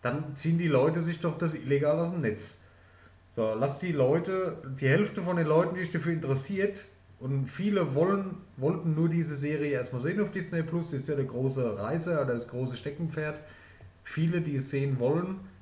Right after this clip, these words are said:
die schauen sich das jetzt an. Egal woher, egal wie. Und die werden den Dienst doch sicherlich im März nicht mehr abonnieren. Ich glaube, im März kommt es, ich bin mir nicht sicher.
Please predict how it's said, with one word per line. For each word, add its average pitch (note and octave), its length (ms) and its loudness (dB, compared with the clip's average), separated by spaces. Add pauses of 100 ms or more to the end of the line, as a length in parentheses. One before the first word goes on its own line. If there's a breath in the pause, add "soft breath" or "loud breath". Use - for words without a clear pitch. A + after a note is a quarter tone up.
(100)
die A#2 140 -8
schauen C3 320 0
sich C3+ 180 0
das B2+ 180 -2
jetzt B2+ 220 -4
an. G#2 260 -8 (600)
Egal B2 460 -2
woher, B2 380 2
egal A#2+ 380 0
wie. G#2 220 -4 (240 loud breath)
Und G2 160 -4
die C3 160 -2
werden D3+ 160 4
den D3 240 -2
Dienst B2+ 340 -4
doch G2 180 -4
sicherlich D3 540 -4
im A2 160 -8
März A#2+ 380 -6
nicht A#2 200 -8
mehr B2+ 140 -6
abonnieren. A2+ 400 -4
Ich G2 100 -6
glaube, A2 200 -4
im G#2 80 -2
März F#2+ 260 -4
kommt G#2 120 -8
es, F#2+ 60 -8
ich - 60 -14
bin G#2+ 120 -6
mir G#2 60 -4
nicht G2+ 140 -4
sicher. G2 260 -4